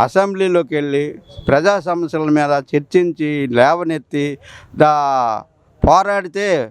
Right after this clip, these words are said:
పెద్ద పోటుగాడవని ఎవరైనా చెప్పుకోగలుగుతారు. కానీ, కానీ ఈరోజు సీట్లు లేవని చెప్పేసి, ఓట్లు లేవని చెప్పేసి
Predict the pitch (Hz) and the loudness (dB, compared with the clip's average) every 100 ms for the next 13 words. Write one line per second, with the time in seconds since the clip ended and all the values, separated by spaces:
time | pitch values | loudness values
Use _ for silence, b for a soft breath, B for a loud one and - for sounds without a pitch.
0 | - - 139 156 170 143 - 156 160 156 | -10 -4 -2 0 0 0 -4 -4 -2 0
1 | 170 165 156 147 147 147 135 139 147 147 | 0 0 0 0 -2 -2 -2 -2 0 0
2 | 135 135 127 127 117 117 180 147 - B | 0 -2 -2 -2 0 -2 -2 -6 -8 B
3 | B B 165 175 180 170 185 180 185 151 | B B 2 2 2 2 0 -2 -6 -2
4 | 165 170 175 170 170 165 160 156 147 160 | -2 0 2 2 2 0 0 -2 -2 0
5 | 151 156 151 160 151 160 160 151 151 147 | 0 0 0 0 0 -2 0 0 0 0
6 | 147 - 143 135 156 135 131 | -2 0 -2 0 0 0 -2